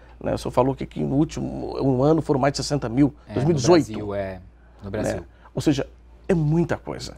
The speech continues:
Speaker 2: É muita gente.
Speaker 1: Sessenta mil pessoas perdendo a vida, em grande parte, não todos, mas em grande parte pelo tráfico de drogas. E aí a gente ainda tem aí a questão do feminicídio, que ainda é elevado, né? Mulheres que estão morrendo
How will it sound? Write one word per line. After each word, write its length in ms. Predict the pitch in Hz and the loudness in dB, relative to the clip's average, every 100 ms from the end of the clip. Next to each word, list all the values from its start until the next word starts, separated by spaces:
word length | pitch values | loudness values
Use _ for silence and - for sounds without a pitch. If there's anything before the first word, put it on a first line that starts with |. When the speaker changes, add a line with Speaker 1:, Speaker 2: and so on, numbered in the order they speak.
| - | -12
Speaker 2:
É 80 | |
muita 240 | 101 98 98 | -10 -10 -10
gente. 100 | 90 | -4
Speaker 1:
Sessenta 380 | 131 - 156 143 | -2 0 0 2
mil 120 | 156 | 2
pessoas 380 | 151 - 147 143 139 | 0 0 -2 -4 -2
perdendo 240 | 131 127 151 | 0 2 0
a 60 | |
vida, 480 | 113 117 143 165 185 - - - - | 0 0 2 0 -2 -10 -20 -20 -6
em 80 | - | -2
grande 300 | 143 139 127 | 2 2 2
parte, 320 | - 127 131 | 4 4 4
não 100 | 117 | -6
todos, 280 | 120 120 139 | -4 -6 -6
mas 160 | 135 117 | -6 -6
em 20 | |
grande 220 | 110 120 | -6 -6
parte 280 | - 113 107 | -2 -2 -2
pelo 380 | - 107 110 117 - | -2 0 0 -4 -8
tráfico 400 | - 101 - - | -4 -4 -4 -10
de 80 | 104 | -10
drogas. 340 | 95 - - - - - - | -10 -10 -14 -18 -20 -14 -4
E 40 | |
aí 100 | 415 | 0
a 60 | 120 | 0
gente 180 | 113 - | -2 -4
ainda 180 | - | -6
tem 200 | - 107 | -4 -2
aí 60 | 101 | -4
a 40 | |
questão 240 | 95 - 120 | -4 -4 -4
do 60 | |
feminicídio, 720 | 101 117 92 73 - 143 101 - - - | -2 -2 0 0 2 0 0 -10 -18 -10
que 80 | - | 0
ainda 240 | 110 143 127 | 4 4 4
é 40 | |
elevado, 560 | 113 107 120 123 123 - | 2 2 2 2 0 -10
né? 320 | 95 127 139 | -4 0 0
Mulheres 380 | 113 120 135 117 | -2 -2 -2 -4
que 80 | - | -8
estão 160 | 139 | -4
morrendo 360 | 139 123 151 | -2 2 2